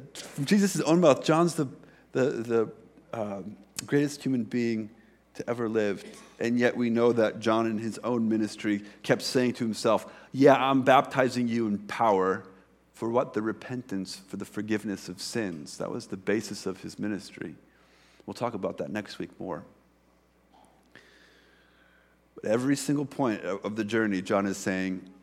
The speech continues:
"I'm doing something amazing. I'm changing the society around me. But there's actually another stronger one coming. I'm the weaker one. He's the stronger one. I'm paving the way. He's the king." And of course, John ends up proclaiming Jesus as the king. So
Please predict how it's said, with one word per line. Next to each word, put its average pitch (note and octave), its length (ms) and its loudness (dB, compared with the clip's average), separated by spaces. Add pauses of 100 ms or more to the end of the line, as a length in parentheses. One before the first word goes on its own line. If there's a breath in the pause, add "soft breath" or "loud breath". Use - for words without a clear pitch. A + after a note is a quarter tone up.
"I'm D3+ 240 2
doing C#3 240 4
something C3 380 0
amazing. A2 520 0
I'm A#2+ 140 0
changing C3 560 0
the A#2+ 80 0
society A2+ 560 2
around G2+ 320 2
me. D#2 220 -8 (800 soft breath)
But A2+ 140 -6
there's B2 180 -2
actually C3+ 320 -2
another A2+ 240 2
stronger A2+ 500 0
one F2+ 160 -4
coming. F2 380 -8 (560)
I'm A#2 160 0
the A#2 80 0
weaker A2 280 -2
one. F#2+ 220 2
He's G#2+ 240 -4
the G2+ 80 -6
stronger G2+ 460 2
one. F2+ 160 0
I'm B2 180 4
paving A#2+ 400 2
the G#2+ 80 2
way. G2+ 240 4
He's A2+ 320 -6
the G#2+ 140 -6
king." F#2+ 340 -6 (680 soft breath)
And G#2+ 40 -6
of G#2 80 -6
course, G#2+ 280 -2
John G2+ 500 0 (340 loud breath)
ends G#2 160 -2
up G#2 160 -2
proclaiming G2 440 -4
Jesus F#2+ 360 -6
as F2 120 -8
the D2+ 80 -10
king. G2+ 260 -2
So A#2 340 4